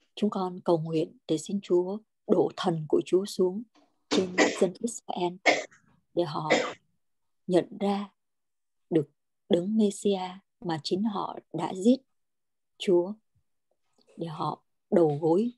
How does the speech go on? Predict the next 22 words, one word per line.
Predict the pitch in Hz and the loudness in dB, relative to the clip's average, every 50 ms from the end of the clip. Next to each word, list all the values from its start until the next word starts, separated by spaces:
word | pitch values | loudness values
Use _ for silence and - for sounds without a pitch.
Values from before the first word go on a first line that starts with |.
| - - | 0 4
phụ | 185 139 - | 4 4 4
phục | - - 165 143 - | 4 0 0 0 -2
xuống | - - - 185 170 180 202 233 240 _ _ _ | -6 -8 -6 -6 -6 -4 -6 -8 -10 _ _ _
để | - 170 165 - - 180 185 196 - _ _ _ - | -2 -2 -2 -2 -4 -6 -12 -12 -14 _ _ _ 0
tiếp | 240 254 - - | 0 0 0 0
nhận | 196 175 156 - _ _ _ _ _ _ | -2 -2 -2 -4 _ _ _ _ _ _
Chúa | - - 175 175 180 196 220 - _ _ _ _ _ _ _ _ _ _ _ _ _ _ _ _ _ _ _ _ - | 0 2 2 2 2 -2 -8 -12 _ _ _ _ _ _ _ _ _ _ _ _ _ _ _ _ _ _ _ _ -8
vào | - 180 160 | -6 -4 -2
những | 147 156 180 - | -4 -4 -6 -6
thời | - 196 165 147 - | -6 -6 -6 -6 -6
kỳ | - 175 160 151 - | -4 -4 -4 -4 -4
cuối | - 190 208 214 - | -2 -2 -2 -2 -2
cùng | - 175 170 165 | -4 -4 -4 -4
này. | 175 165 165 170 160 160 _ _ _ _ _ _ _ _ _ _ | -6 -6 -8 -8 -12 -18 _ _ _ _ _ _ _ _ _ _
Và | - 175 170 | -2 -2 0
lời | 160 160 165 160 151 - | 0 0 0 -2 -2 -4
của | - - - | -4 -6 -2
Chúa | - 240 202 214 214 202 | 0 0 0 2 0 0
hứa | 202 190 196 214 233 233 | -2 -2 -2 -4 -4 -4
Chúa | - 220 | -4 -6
sẽ | 214 - - - - _ _ | -4 -4 -6 -8 -8 _ _
cất | - 254 277 - | 0 0 0 0